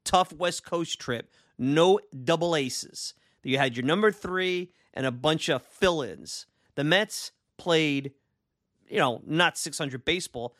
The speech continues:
but they hung in there. They played above five hundred. And Bassitt, after a little rough start,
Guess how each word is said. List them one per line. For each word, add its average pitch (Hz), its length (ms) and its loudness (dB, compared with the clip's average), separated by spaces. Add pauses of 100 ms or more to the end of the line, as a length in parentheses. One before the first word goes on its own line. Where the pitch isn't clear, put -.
(220)
but 170 160 0
they 160 120 0
hung 165 260 0
in 175 140 -2
there. 160 180 -2
They 135 140 -4
played 160 260 0
above 156 240 0
five 147 300 0
hundred. 135 380 -2 (280)
And 156 240 -2
Bassitt, 165 420 0
after 151 240 -6
a 135 60 -6
little 156 220 -6
rough 143 180 0
start, 175 640 2